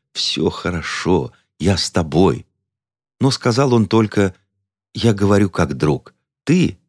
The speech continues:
все вы, должны отступить и не мешать нам заниматься своей работой». «Тогда арестуйте Димса.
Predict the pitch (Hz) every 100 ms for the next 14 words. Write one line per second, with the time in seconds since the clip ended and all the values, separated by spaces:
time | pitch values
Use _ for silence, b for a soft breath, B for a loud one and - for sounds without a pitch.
0 | _ _ 98 120 - 151 104 87 - _
1 | _ - - 110 101 127 123 110 - -
2 | 110 120 120 - _ 104 110 107 107 -
3 | 120 85 - 78 87 71 73 69 71 80
4 | - 67 - 87 73 73 71 67 - -
5 | - _ _ _ _ _ _ - - 113
6 | 82 95 - 175 - 147 127 165 - -